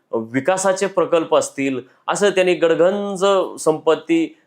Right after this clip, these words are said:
अ, जमा करून ठेवलेली आहे. ते, परंतु हे करत असताना त्यांना ठाण्याची महापालिकाही हातात हवी आहे, त्यांना नगर विकास हा,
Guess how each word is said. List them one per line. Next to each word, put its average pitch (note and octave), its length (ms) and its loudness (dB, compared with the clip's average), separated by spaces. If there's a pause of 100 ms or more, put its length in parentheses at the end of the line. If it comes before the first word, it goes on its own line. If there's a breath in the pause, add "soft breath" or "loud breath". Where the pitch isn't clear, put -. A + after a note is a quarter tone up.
अ, D3 140 2
जमा D3+ 280 2
करून F3+ 280 2
ठेवलेली D3 400 2
आहे. B2+ 180 4
ते, D3+ 300 -2 (340 soft breath)
परंतु G#3+ 260 4
हे F#3+ 160 4
करत F#3 280 0
असताना E3+ 420 0
त्यांना E3 500 -2 (140)
ठाण्याची D3+ 320 0
महापालिकाही D#3+ 640 0
हातात D#3+ 340 -2
हवी D3+ 220 -2
आहे, D#3+ 120 0
त्यांना C#3+ 280 -2
नगर C#3+ 300 0
विकास D#3 520 -4
हा, C3 120 -6